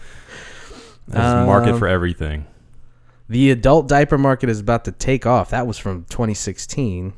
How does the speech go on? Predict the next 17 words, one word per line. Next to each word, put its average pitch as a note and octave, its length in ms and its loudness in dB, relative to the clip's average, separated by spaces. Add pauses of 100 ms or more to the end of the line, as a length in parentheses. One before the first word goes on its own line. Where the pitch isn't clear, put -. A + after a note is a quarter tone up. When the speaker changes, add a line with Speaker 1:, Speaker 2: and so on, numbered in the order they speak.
Speaker 1:
Oof. D#2+ 240 -12 (560)
Speaker 2:
So, F2+ 640 -4 (560)
I F2+ 140 -6
don't A2 80 -2
know. A#2+ 100 0
Maybe E2+ 220 -8
I E2+ 60 -6
was E2 120 -10
wrong. A#2 240 -10 (480)
Speaker 1:
Hmm. A#2+ 60 -6
Speaker 2:
Adult B2+ 160 0
diaper C3+ 240 2
industry A#2 880 -4
Speaker 1:
Pissing B2+ 320 2
in A#2 100 2
the A#2+ 80 2
wind. F2 360 0